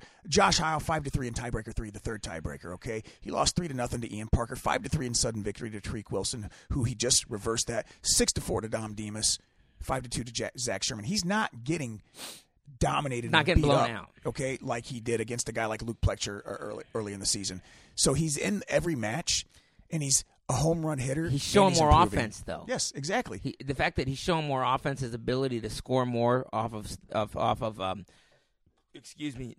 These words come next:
Speaker 2: off of, of, off of, uh, le-, you know, more, uh, traditional attacks gives him the chance because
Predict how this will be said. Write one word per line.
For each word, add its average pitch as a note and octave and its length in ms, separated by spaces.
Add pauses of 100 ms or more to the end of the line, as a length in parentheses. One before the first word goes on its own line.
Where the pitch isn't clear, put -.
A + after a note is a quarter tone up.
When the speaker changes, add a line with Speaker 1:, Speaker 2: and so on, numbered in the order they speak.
(260)
Speaker 2:
off C3 200
of, B2+ 200
of, B2 260
off B2+ 220
of, A#2 220
uh, A2 200
le-, A#2 160 (200)
you B2+ 120
know, G#2+ 180
more, B2 560
uh, A2 240
traditional A#2 680 (220)
attacks A#2 540 (880)
gives B2 240
him A#2 160
the G#2+ 80
chance A2 320
because A2+ 300